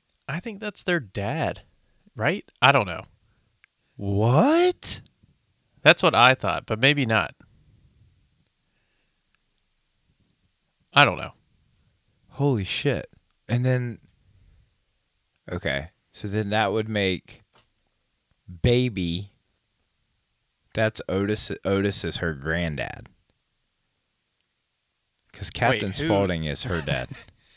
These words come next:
Speaker 1: No, I think Otis is, uh, who are you talking about? The
Speaker 2: Otis.
Speaker 1: blonde girl's baby?
Speaker 2: Baby is
Speaker 1: Baby and Otis are brother and sister.
Speaker 2: They are?
Speaker 1: Yeah.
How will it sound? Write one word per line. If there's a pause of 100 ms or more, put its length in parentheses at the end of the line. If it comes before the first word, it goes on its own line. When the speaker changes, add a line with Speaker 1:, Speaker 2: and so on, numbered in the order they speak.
(1040)
Speaker 1:
No,
I
think
Otis
is,
uh, (420)
who
are
you
talking
about? (480)
The
Speaker 2:
Otis.
Speaker 1:
blonde
girl's
baby?
Speaker 2:
Baby (200)
is
Speaker 1:
Baby
and
Otis
are
brother
and
sister. (3500)
Speaker 2:
They
are? (120)
Speaker 1:
Yeah.